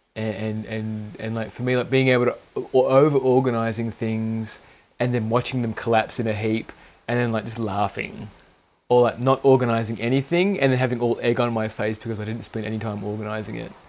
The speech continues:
So there's, like, I think the, the humor is the cosmic joke in, in the whole, the whole thing,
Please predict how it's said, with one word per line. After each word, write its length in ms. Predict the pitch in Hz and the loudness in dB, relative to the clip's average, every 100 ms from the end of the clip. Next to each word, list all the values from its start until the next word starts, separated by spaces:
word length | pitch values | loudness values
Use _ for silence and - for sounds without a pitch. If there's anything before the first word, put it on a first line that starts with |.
| _ _ _ - | _ _ _ 0
So 80 | 131 | 4
there's, 220 | 127 120 | 4 2
like, 260 | 117 117 - - _ - | 0 -2 -8 -20 _ -2
I 80 | |
think 240 | 135 143 131 | 0 0 4
the, 100 | 131 | 4
the 120 | 123 | 4
humor 440 | - - 139 165 165 | -2 0 2 2 0
is 120 | 147 | -2
the 100 | 127 | -2
cosmic 380 | - 127 120 107 | 0 -2 -2 -4
joke 260 | 113 107 117 | -2 -2 -2
in, 80 | |
in 160 | 107 113 | -4 -6
the 80 | 104 | -8
whole, 640 | 92 113 107 104 104 104 107 - - | -8 -4 -4 -2 -4 -8 -12 -14 -8
the 80 | 113 | -4
whole 360 | 123 117 117 | 2 2 2
thing, 460 | 113 110 120 123 | -4 -8 -8 -12